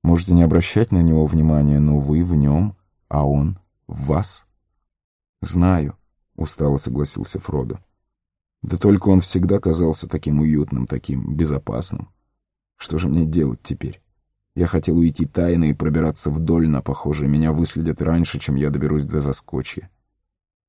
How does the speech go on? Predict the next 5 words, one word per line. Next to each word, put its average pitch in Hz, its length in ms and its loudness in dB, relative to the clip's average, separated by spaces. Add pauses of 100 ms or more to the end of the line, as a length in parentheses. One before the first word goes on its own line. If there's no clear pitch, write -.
(460)
"Делай, 123 340 6
как 104 200 0
задумал", 95 500 4
посоветовал 78 640 0
Гилдор. 71 480 -2